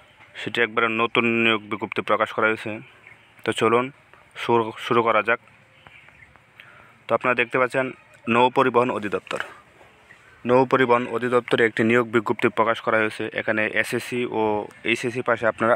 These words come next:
আবেদনটি করতে পারবেন। তো যারা এসএসসি, এইচএসসি পাস করে বসে আসছেন তাদের জন্য আজকের এই ভিডিওটা, আশা করি সম্পূর্ণ ভিডিওটা দেখবেন। তার আগে একটা কথা বলে রাখি, যারা এখনও আমার চ্যানেলটিকে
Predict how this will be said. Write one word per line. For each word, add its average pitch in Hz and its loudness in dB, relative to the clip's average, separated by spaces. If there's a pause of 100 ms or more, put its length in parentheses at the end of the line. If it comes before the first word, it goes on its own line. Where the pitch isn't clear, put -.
আবেদনটি 110 -2 (640)
করতে 131 2
পারবেন। 85 -2 (540)
তো - 2
যারা 120 4 (320)
এসএসসি, 120 -2
এইচএসসি 113 -4
পাস 117 -2
করে 113 0
বসে 113 -2
আসছেন 120 -2 (280)
তাদের 110 0
জন্য 110 0
আজকের 107 -2
এই 107 0
ভিডিওটা, 117 0
আশা 113 -4
করি 117 -2
সম্পূর্ণ 113 -4 (100)
ভিডিওটা 110 2
দেখবেন। 92 -4 (960)
তার 107 0
আগে 120 0
একটা 120 -4
কথা 123 2
বলে 123 0
রাখি, 123 0 (100)
যারা 110 4
এখনও 117 0
আমার 117 0
চ্যানেলটিকে 113 0